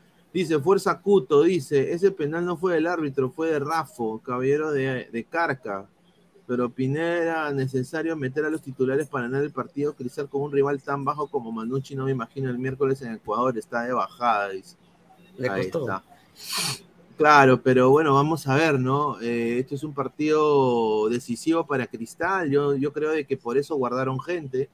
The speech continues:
Speaker 1: ¿no? Sebastián, fiel ladrante, dice, Brenner está tapando bocas, incluida la mía. Sí, sí, sí.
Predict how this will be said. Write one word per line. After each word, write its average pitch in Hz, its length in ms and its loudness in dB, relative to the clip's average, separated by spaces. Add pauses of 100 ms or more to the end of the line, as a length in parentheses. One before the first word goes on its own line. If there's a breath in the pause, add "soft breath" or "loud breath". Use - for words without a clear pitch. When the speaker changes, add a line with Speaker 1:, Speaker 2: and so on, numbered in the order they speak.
(680 soft breath)
Speaker 1:
¿no? 123 320 -6 (320)
Sebastián, 143 880 2
fiel 170 180 2
ladrante, 156 560 0
dice, 151 320 2
Brenner 180 320 0
está 165 240 -2
tapando 170 420 -2
bocas, 170 360 -2
incluida 143 400 2
la 139 160 -2
mía. 147 340 -4
Sí, 175 300 -4
sí, 160 200 -14
sí. - 160 -20